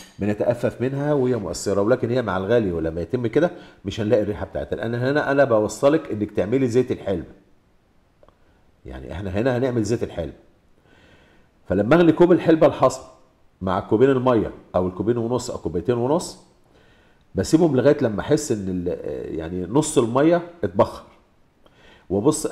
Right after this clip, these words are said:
وبنلاقي الحلبة بدأت إن هي تستوي وبدأت تبقى طرية وتت-، وتت-، وتت-، يقولوا عليها بال-، بالعامية تتهري، يعني تتهري في الم-، في ال-، في ال-، من الغلية، يعني بسيبها حوالي ربع ساعة على النار لغاية ما ت-، لحين ما ت-، أو لين بال-، بلغة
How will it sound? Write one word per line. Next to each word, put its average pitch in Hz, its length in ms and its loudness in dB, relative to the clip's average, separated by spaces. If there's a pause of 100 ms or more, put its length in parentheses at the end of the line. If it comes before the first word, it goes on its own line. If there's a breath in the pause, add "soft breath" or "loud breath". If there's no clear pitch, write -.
(180)
وبنلاقي 107 460 4
الحلبة 156 380 2
بدأت 139 400 2
إن 90 120 -6
هي 120 100 2
تستوي 135 500 2
وبدأت 120 400 2
تبقى - 180 -6
طرية 127 320 2
وتت-، - 380 -4
وتت-، 87 260 -6
وتت-، 76 640 -8 (340 loud breath)
يقولوا 120 220 2
عليها 113 180 4
بال-، 107 280 0
بالعامية 98 540 0
تتهري، 113 520 2
يعني 67 220 -8 (580)
تتهري 123 380 2
في 123 80 -8
الم-، 92 260 -6
في 92 100 -4
ال-، 85 280 -4
في 95 100 -6
ال-، 90 160 -8
من 87 100 -8
الغلية، 87 420 -4
يعني 62 200 -18
بسيبها 107 280 -4
حوالي 113 240 0
ربع 110 240 0
ساعة 101 280 0
على 92 120 -2
النار 117 400 0 (600 soft breath)
لغاية 104 360 0
ما 101 100 -6
ت-، 95 40 -10 (180)
لحين 131 280 -4
ما 110 100 -4
ت-، - 60 -10 (180)
أو 92 180 -2
لين 127 400 2
بال-، 78 600 -8
بلغة 101 340 -6